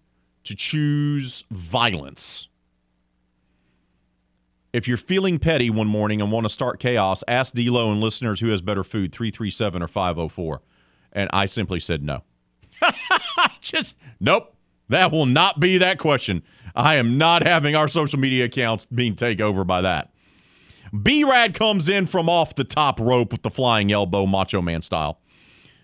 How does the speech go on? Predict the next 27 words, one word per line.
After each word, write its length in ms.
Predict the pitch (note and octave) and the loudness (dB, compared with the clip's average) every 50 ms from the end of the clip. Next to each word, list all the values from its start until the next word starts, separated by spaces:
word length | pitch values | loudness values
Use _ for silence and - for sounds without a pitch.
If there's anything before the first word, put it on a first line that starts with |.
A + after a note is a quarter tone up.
| _ _ _ _ _ _ - | _ _ _ _ _ _ 0
This 180 | D3+ F3 D#3+ F#3+ | 0 2 4 2
is 180 | F3+ D#3 C#3+ | 2 2 4
a 320 | E3 D3+ C3+ A#2 G#2+ F2+ - _ _ _ _ _ - | 4 4 4 4 4 2 -2 _ _ _ _ _ -12
dumbass 920 | G2+ G2 F#2 D3+ E3 F#3+ G3+ - G3+ - - - F#3 F3 - E3 - - | -8 -2 0 2 4 4 4 4 2 2 2 2 0 0 0 0 0 2
<laughs> 40 | E3+ | 4
argument. 520 | F#3 F#3+ F#3+ - F3+ F3 E3+ D#3+ C#3 - - _ _ - - - - | 4 4 4 4 2 2 2 2 0 -2 -8 _ _ -20 -10 -6 -4
The 80 | D3+ | -2
people 380 | C3 F3 G3+ G#3+ G#3+ G#3 G#3 F#3 | 0 2 2 2 2 2 2 2
making 380 | F3 F3+ G3 G3 A#3 G#3+ E3+ | 4 4 2 2 2 0 0
a 60 | D#3+ D3+ | 0 0
stink 320 | - - F#3+ F#3+ E3+ - | 0 0 0 0 0 -2
about 320 | F#3+ C3+ E3 D#3+ E3 E3 | -2 0 2 2 4 2
it 100 | E3+ D#3+ | 2 2
are 120 | - D#3 C#3+ | 0 0 0
the 200 | C#3 D#3+ - F3+ | 0 0 2 2
idiots 300 | F3 F3+ F3+ F3+ - - | 4 4 2 2 2 0
that 120 | D#3+ C#3 | -2 -2
say 240 | - - E3+ E3 D#3+ | 0 0 2 2 2
things 300 | D3 - F3 D#3+ D3 B2+ | 0 0 0 0 0 2
like, 280 | D#3 D3+ D3 A#2 - - | 2 2 0 0 0 0
"That's 260 | D3 D3+ D3+ - E3 | 0 0 0 0 0
not 240 | E3 D#3 C3+ - - | 0 0 -2 -2 -4
Cajun," 460 | - D#3+ D#3+ D#3 C3 A#2 B2+ A2+ G2+ A#2+ B2 A2 | -2 0 0 0 0 0 0 0 -2 -4 -8 -6
or, 120 | - C3+ A#2+ | -4 -2 0
"That's 240 | C#3 D3 C#3 - D#3 | 0 0 0 0 -2
not 200 | D3 C3+ - - | -2 -2 -2 -4
country." 500 | - D#3 D3 - - A#2 G#2+ G2 F2 | -2 -2 -2 -2 -2 -2 -2 -2 -4